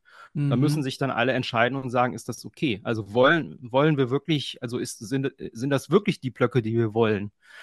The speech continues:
Speaker 1: Ähm, äh, das müsste man halt irgendwie nicht technisch lösen, sozusagen, das Problem, mehr oder weniger.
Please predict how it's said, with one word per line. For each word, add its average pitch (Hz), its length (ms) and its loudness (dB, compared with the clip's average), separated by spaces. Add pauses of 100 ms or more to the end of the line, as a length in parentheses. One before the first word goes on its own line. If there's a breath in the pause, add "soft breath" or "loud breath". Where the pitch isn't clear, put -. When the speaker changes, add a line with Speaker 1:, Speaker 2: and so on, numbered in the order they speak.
(320 loud breath)
Speaker 1:
Ähm, 107 480 -2 (720)
äh, 101 220 -8 (500)
das 147 140 -2
müsste 170 240 4
man 147 140 4
halt 143 140 6
irgendwie 139 400 -2 (100)
nicht 196 340 0
technisch 110 500 -4
lösen, 110 300 2
sozusagen, 104 540 -4
das 98 140 -8
Problem, 98 440 -6 (220)
mehr 110 180 0
oder 107 160 0
weniger. 95 400 -4